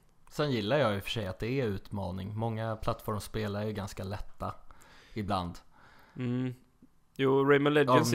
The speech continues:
Speaker 2: det
Speaker 1: nya.
Speaker 2: senaste jag spelade som var liksom lagom utmaning i två D som jag gillade.
Speaker 1: Ja.
Speaker 2: Eh, de, de har alltid varit rätt bra på den fronten. Och jag är jättebesviken på att inte Ubisoft gör till.
Speaker 1: Ja.
Speaker 2: Det är, alltså typ Rayman, mhm, någonting.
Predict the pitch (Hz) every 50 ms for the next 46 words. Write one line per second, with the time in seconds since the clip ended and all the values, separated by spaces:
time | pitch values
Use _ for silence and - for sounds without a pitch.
0 | 143 110 104 120 139 131 127 120 - - 135 127 123 - - - 135 120 117 113
1 | 117 110 - 123 120 120 117 117 117 117 113 - - 120 117 120 120 117 117 117
2 | 110 117 117 120 117 117 - - 120 113 113 117 120 120 117 - - 123 123 117
3 | 120 - - 123 120 127 135 131 123 117 - - - 127 - - - - - -
4 | - - - - - - - 120 123 127 127 123 - - 135 123 120 120 117 117
5 | 113 117 117 123 131 135 139 139 139 135 135 135 139 139 127 - - 120 113 123
6 | 113 113 117 117 117 110 - 123 117 110 - 123 120 113 - 123 127 131 131 139
7 | 147 147 160 151 - - - 120 117 117 113 117 - - 127 123 113 - - 165
8 | 165 190 180 196 180 143 127 127 123 120 113 - 123 110 - - 123 117 110 -
9 | - 170 165 151 - - _ - - - - - - - - - _ - - 120
10 | 120 127 131 131 131 131 131 131 131 135 127 127 131 127 127 117 120 123 123 120
11 | 117 117 117 113 113 110 113 - 123 117 120 117 117 113 113 - - 117 113 110
12 | - - 117 120 123